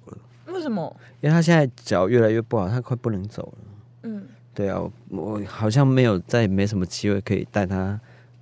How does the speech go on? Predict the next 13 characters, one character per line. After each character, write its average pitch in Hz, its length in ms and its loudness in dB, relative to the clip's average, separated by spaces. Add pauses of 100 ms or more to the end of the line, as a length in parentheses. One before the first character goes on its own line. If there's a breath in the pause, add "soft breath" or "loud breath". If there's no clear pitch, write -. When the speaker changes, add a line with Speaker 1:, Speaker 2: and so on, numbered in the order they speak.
(160)
Speaker 1:
让 113 140 0
她 110 140 0
很 107 280 0
愉 92 160 -10
快 98 220 0
的 87 180 -4
四 101 280 -8
处 104 120 -8
去 101 140 -8
出 95 380 -10
游。 80 200 -10 (220)
对 - 140 -12
啊， 82 120 -12